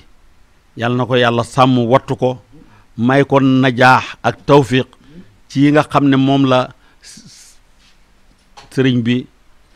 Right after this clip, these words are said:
bëgg ci dëkk bi. Ndax baay, baay moo waxoon ne talabtukum fil ghaybi awliyaa lillahi wa samaytukum bismi habibi, ba, ba ñam tuddoon si xalifa bi ci la bokk.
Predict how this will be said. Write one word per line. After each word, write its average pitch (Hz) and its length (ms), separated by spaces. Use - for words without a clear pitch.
bëgg 107 240
ci - 140
dëkk 120 240
bi. 87 120
Ndax 120 200
baay, 139 280
baay 135 260
moo 139 220
waxoon 127 280
ne 90 100
talabtukum 135 500
fil 131 180
ghaybi 131 240
awliyaa 127 480
lillahi 131 480
wa 117 100
samaytukum 131 520
bismi 117 240
habibi, 120 520
ba, 117 160
ba 113 260
ñam 147 240
tuddoon 135 460
si - 180
xalifa 113 240
bi 101 100
ci 101 80
la 98 80
bokk. 82 220